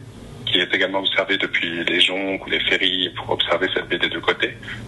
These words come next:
soit depuis des points d'observation en altitude, donc le Hong Kong Cent côté Kowloon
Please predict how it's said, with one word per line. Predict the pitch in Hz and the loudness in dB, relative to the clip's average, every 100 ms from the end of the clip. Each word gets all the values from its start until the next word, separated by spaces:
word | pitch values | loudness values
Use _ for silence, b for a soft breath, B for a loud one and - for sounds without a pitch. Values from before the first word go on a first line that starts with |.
| - - - - | -12 -8 -2 4
soit | 113 113 | 4 4
depuis | 107 - 107 | 0 -4 0
des | 98 87 | 2 0
points | - 104 | 2 2
d'observation | 95 - 87 87 90 - | 2 0 2 4 4 4
en | 95 | 4
altitude, | 87 - 80 113 - - | 0 -2 -2 0 -2 -2
donc | 90 85 | -4 0
le | 98 | 0
Hong | 98 98 | 0 0
Kong | 101 101 - | 0 2 4
Cent | 107 | 2
côté | - 95 95 | 0 0 2
Kowloon | 87 82 85 104 113 | 2 2 0 0 0